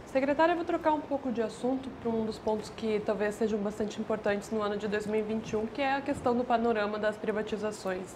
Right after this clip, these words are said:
É, em dois mil e dezenove, o governador Eduardo Leite, ele chegou a fazer uma estimativa de que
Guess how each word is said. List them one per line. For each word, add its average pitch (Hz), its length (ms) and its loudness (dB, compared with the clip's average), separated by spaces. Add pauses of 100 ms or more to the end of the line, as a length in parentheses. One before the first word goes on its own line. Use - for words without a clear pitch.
(460)
É, 226 300 4
em 247 100 2
dois 277 160 4
mil 311 100 4
e 320 40 4
dezenove, 269 480 6
o 247 40 0
governador 233 440 4
Eduardo 220 320 2
Leite, 214 260 0
ele 240 80 2
chegou 240 260 2
a - 20 -2
fazer 240 220 2
uma 226 100 2
estimativa 226 600 -2
de 202 160 -2
que 214 300 -2